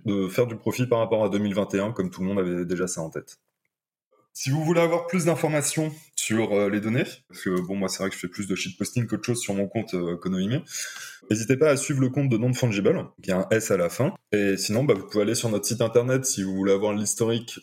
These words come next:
euh, des ventes individuelles de N F T, donc sur Ethereum et Ronin. Et sinon, vous allez trouver donc, le rapport du troisième trimestre, mais aussi celui du deuxième et du premier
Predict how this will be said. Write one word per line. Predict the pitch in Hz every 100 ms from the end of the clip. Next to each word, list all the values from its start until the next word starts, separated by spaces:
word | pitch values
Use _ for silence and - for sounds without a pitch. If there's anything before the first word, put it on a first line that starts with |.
| 95
euh, | 92
des | 90
ventes | 95 117 117 - 113
individuelles | 123 120 110 110 104
de | 95
N | 98 92
F |
T, | - 104
donc | 95 90
sur | - 87
Ethereum | 85 - 87 156 151 -
et | 113
Ronin. | 98 92 160 - - _ _
Et | 95 107
sinon, | 104 101 107
vous | 123
allez | 101 95
trouver | - 101 110 113 -
donc, | 95 87 _ _
le | 101
rapport | 117 123 123
du | 113
troisième | - 107 107
trimestre, | 98 117 110 110 - -
mais | 95
aussi | 98 117
celui | - 101 98
du | 98
deuxième | 104 101 107 104 98 - _
et | 127
du | 123
premier | - 113 113 110